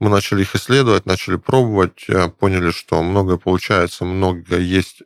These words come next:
несовершенств. И вот на этой стадии обычно люди как бы останавливаются и говорят: «Ну, уже всё придумано».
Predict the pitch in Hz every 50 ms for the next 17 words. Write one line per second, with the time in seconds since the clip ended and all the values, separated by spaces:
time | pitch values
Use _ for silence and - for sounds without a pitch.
0 | - - 107 104 - - - 107 107 - - - 156 147 139 - - _ - 110
1 | 101 107 104 - - 110 113 110 - 110 - - - 104 101 98 98 98 98 107
2 | 107 - - - 101 95 95 101 107 98 - 90 90 92 - - 90 90 87 90
3 | 92 92 - - 113 127 156 170 156 117 92 90 - - - 90 92 95 87 87
4 | - - 104 98 92 87 98 90 - - 92 87 98 98 101 139 170 170 131 98
5 | 87 - 95